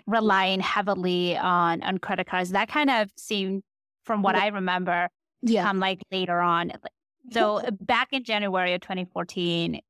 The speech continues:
Speaker 1: you, I guess, gave yourself time to save money up to June. Was,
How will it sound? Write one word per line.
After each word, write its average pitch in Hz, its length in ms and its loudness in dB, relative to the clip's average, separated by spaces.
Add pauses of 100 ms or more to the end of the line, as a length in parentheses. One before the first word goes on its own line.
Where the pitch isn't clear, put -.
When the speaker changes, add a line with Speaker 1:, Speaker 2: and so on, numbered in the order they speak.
Speaker 1:
you, 185 560 -2
I 190 80 -2
guess, 185 460 -4
gave 214 180 0
yourself 214 320 0
time 185 360 -2
to - 240 -10
save 202 400 -4 (360)
money 180 520 -4
up 180 160 -4
to 196 140 -4
June. 175 500 -4 (500)
Was, 208 300 0